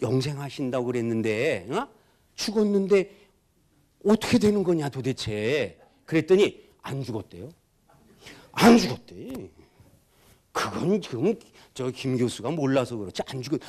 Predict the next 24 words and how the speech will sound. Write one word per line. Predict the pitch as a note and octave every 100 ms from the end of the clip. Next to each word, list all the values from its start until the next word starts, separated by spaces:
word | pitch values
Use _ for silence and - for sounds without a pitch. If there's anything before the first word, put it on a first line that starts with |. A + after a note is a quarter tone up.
| - -
아니, | G3 D#4 -
죽었는데 | - - D#3 F#3+ D#4+ G4+ F#4
왜 | D4+ C4
안 | F3 G3
죽었다냐고 | B3 D#4 D4+ B3 G#3+ F#3 F#3
내가 | A#3+ F3 F3 - - -
이 | F3
얘기를 | G3+ G3+
했어요. | E3+ F#3 G3+ E3 G#3
"아니, | D3+ G#3+
죽-, | - - - - _
죽은 | - G3 A3 C#4
거 | C4+
아니야?" | D#3+ E3+ C4 C4 - _ _
아니래요. | F#3 G#3 G2+ E2+ B2 E3+ - _ _ _ _ _ _ _ _ _ _ _ _ _ _
빛으로 | - D#3 - - F3+ F3
변했대요. | C3 B2 G2 - C2+ D2 _ _ - - - - - - - - - - - - - -
야, | F3+ D3 F3+ F#3 -
그 | D3
종교라는 | - C3+ E3+ G3+ G3+ F#3 C#3+
게 | A2 A2 G3 F3+ - - _
참, | - - - - - C3+
그 | D3+
뭐, | F#3 G3 G#3+